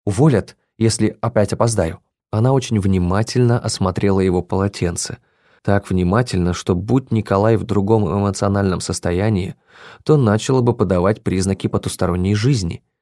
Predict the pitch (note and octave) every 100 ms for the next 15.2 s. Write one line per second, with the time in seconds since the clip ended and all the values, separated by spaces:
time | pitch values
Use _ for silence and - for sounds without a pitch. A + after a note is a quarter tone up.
0 | _ _ _ - C3+ C3+ B2+ A#2+ A2+ B2
1 | A#2 A#2 G#2+ - F#2+ C#3 B2+ - _ _
2 | _ _ - C#3 B2+ A#2 B2 A#2+ G#2+ F#2
3 | F#2+ F#2 F#2 F#2+ F#2 F#2+ - A2 - E2
4 | - - - _ _ _ _ _ _ _
5 | F#2 G#2+ F3 D#3+ - B2+ B2+ A2 - F#2
6 | F#2+ F#2+ F2 E2+ F2 F2+ A#2 D3 A2 -
7 | F#2 - A#2 A2+ G#2+ F#2+ F2 E2+ F#2 -
8 | _ _ _ _ _ _ A#2 B2+ A#2+ D#3
9 | D3 C3 C3 A#2+ G2+ G2 G#2 B2 B2 G2+
10 | - A2 - G2 F#2+ G2 G#2 - _ _
11 | - G2 A2 A2 A2+ - A2+ B2 B2+ D3
12 | C#3 F#2+ E2+ F2 - E2+ - _ _ _
13 | _ A#2 - G#2+ - F#2+ - F#2+ B2 -
14 | - F#2+ G2 - - A#2+ - C#3+ C3+ F2
15 | F2